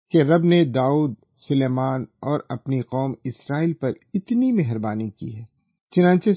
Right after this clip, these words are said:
سلیمان نے رب کے گھر اور شاہی محل کو تکمیل تک پہنچایا۔ جو کچھ بھی اس نے ٹھان لیا تھا وہ پورا ہوا۔ ایک رات رب اس پر ظاہر ہوا اور کہا، میں نے تیری دعا کو سن کر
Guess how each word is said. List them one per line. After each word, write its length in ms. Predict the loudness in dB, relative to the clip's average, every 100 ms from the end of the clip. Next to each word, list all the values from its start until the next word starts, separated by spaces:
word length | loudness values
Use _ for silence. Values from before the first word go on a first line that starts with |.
| 2
سلیمان 500 | 2 2 2 4 4
نے 120 | 2
رب 260 | 0 -2
کے 260 | -2 -4 -2
گھر 260 | -2 -2 -4
اور 300 | -6 -6 -6
شاہی 460 | -6 -2 0 2
محل 280 | 0 2 0
کو 280 | -2 -6 -6 _ _ _ _ -6
تکمیل 440 | -4 0 2 2
تک 280 | 0 -8 -6
پہنچایا۔ 500 | -10 -8 -8 -8 -10 -14 _ _ _ _ -10
جو 300 | 2 4 4
کچھ 300 | 2 -4 0
بھی 180 | 2 2
اس 220 | -4 -6
نے 120 | -6 -6 _
ٹھان 360 | -20 -6 -2 0
لیا 320 | 2 2 0
تھا 240 | -4 -10 -10 _ _ -4
وہ 140 | -2
پورا 360 | -2 0 0 2
ہوا۔ 220 | -2 -8 -12 _ _ _ _ _ _ _ 4
ایک 280 | 6 6 4
رات 240 | 4 4 0 _ -6
رب 220 | 2 2 0
اس 180 | -10 -6
پر 120 | -6
ظاہر 420 | -4 -4 -4 -2
ہوا 200 | -2 -4
اور 280 | -4 -6 -8
کہا، 380 | -6 -8 -8 -14 -18 _ _ -2
میں 220 | 2 4
نے 120 | 2
تیری 380 | 0 -2 -2 -2
دعا 280 | -2 -2 -4
کو 180 | -6 -10
سن 380 | -6 0 0
کر 200 | 2 -4